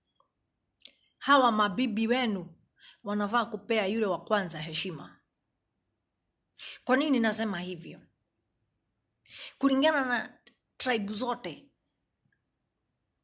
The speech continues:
akikufa mama, your firstborn msichana ndio anakuwaga mama wa boma. Sasa akiwa ni mdogo, bibi ya ndugu yenu firstborn na anakuwaga mama yenu.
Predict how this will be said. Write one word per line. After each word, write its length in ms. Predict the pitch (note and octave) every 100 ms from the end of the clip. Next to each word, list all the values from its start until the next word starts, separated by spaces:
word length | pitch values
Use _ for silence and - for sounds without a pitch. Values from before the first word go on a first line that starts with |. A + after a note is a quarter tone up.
| _ _ _ _ _ _ - - -
akikufa 640 | C4+ C#4+ C#4 E4 C#4+ A#3
mama, 540 | A3 A#3+ F#3+ D#3 - - _ _ _ _ _ _ _ _ _ _ _ _ _
your 260 | G#3+ B3 A3
firstborn 720 | A#3 - E4+ - C#4 D4 C#4+
msichana 500 | B3 A3 - B3 G#3
ndio 160 | G3 F#3
anakuwaga 480 | F#3 - G#3+ G3
mama 340 | F#3 G3 F#3+ E3 D3+
wa 60 |
boma. 420 | D#3 D#3 C#3 - - _ _ _ _ _ _ _ _ _ _ - - -
Sasa 320 | F4+ F4+ -
akiwa 380 | D4+ - F4+ D#4
ni 80 | C4+
mdogo, 500 | B3 A3 D4+ A#3 G3
bibi 500 | F3+ F4+ G#4 D#4 C#4
ya 140 | B3
ndugu 300 | A3 A#3 A#3+
yenu 320 | B3+ C#4+ B3+
firstborn 580 | G3+ B3 B3 - F3+ F3+
na 120 | G3
anakuwaga 480 | G3+ G3+ G3+ A3 A3
mama 300 | G3 F3+ F3+
yenu. 300 | F#3 F3 D#3